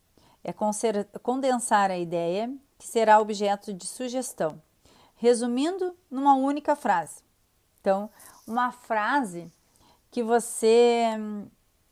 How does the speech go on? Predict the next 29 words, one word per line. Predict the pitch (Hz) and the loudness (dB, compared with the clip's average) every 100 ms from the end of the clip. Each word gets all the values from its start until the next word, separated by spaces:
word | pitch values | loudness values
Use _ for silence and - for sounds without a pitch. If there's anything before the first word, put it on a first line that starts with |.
| _ _ _ _ _ | _ _ _ _ _
possa | - 185 - | 0 0 0
gravar | 254 233 233 190 190 233 285 | -6 -4 -4 -4 -4 -2 -4
na | 196 | -6
tua | - | -10
mente, | 175 170 226 - - 156 _ _ _ _ _ _ _ _ - | -10 -10 -12 -14 -20 -20 _ _ _ _ _ _ _ _ -20
que, | _ 160 - _ | _ -20 -20 _
que | _ | _
ela | 254 254 269 | -6 -6 -12
cole | - 269 294 180 | 4 6 6 2
na | 175 | -8
tua | 175 | -10
mente | 175 170 | -12 -16
subconsciente, | - 180 - 175 - - 180 _ _ _ _ _ | -18 -18 -18 -20 -20 -20 -20 _ _ _ _ _
que | |
ela | 247 262 | -12 -12
cole. | - 247 262 220 _ _ _ _ _ _ _ _ _ _ _ _ | -4 -4 -4 -10 _ _ _ _ _ _ _ _ _ _ _ _
Quanto | 269 277 269 | -10 -8 -2
mais | 269 370 | 0 -2
essa | 381 - 349 | -6 -12 -14
frase | _ 277 262 277 214 190 | _ -2 0 0 -4 -10
tiver | - 180 202 202 175 165 165 - _ | -14 -8 -6 -4 -6 -12 -20 -20 _
gravada | 185 208 233 226 180 180 208 240 190 | -8 -2 -2 -2 -6 -6 -4 -4 -6
na | 180 | -10
tua | 175 180 | -12 -14
mente | 180 180 | -14 -18
subconsciente, | - 185 - 175 - 185 202 202 - _ _ _ _ _ | -18 -20 -18 -18 -16 -14 -14 -18 -20 _ _ _ _ _
você | 185 180 208 | -16 -12 -8
tá | 220 214 - | -6 -6 -8
sugestionando | - - 302 330 262 277 - 247 226 180 170 | -20 -10 -6 -4 -4 -6 -6 -6 -6 -8 -12